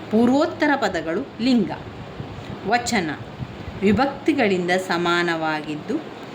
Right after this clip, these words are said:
ವಿಶೇಷಣ ವಿಶೇಷ ಸಂಬಂಧವನ್ನು ಹೊಂದಿರುವಂಥದ್ದೇ ಕರ್ಮಧಾರೆಯ ಸಮೂಸ-, ಸಮಾಸ.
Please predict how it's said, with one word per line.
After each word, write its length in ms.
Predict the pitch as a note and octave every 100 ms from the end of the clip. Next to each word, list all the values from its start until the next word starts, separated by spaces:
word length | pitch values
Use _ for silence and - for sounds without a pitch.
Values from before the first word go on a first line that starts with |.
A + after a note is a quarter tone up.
| - - - - F#3+
ವಿಶೇಷಣ 720 | G3+ - D4 E4 F4 E4 E4
ವಿಶೇಷ 560 | D4+ A3+ - B3+ C#4+ C#4+
ಸಂಬಂಧವನ್ನು 840 | - A#3 G#3 G3 F#3+ F#3 F3+ F3+ F3+
ಹೊಂದಿರುವಂಥದ್ದೇ 760 | E3+ E3+ D#3+ D#3+ D#3 D#3+ B3
ಕರ್ಮಧಾರೆಯ 1040 | E4+ F#3+ F#3+ A3+ C4 F#3+ D#3+ D#3+ D#3+ D#3+ E3
ಸಮೂಸ-, 1080 | D#3 D3+ D3+ D3+ - D#3 - - - -
ಸಮಾಸ. 520 | - G3 F#3+ E3 D#4+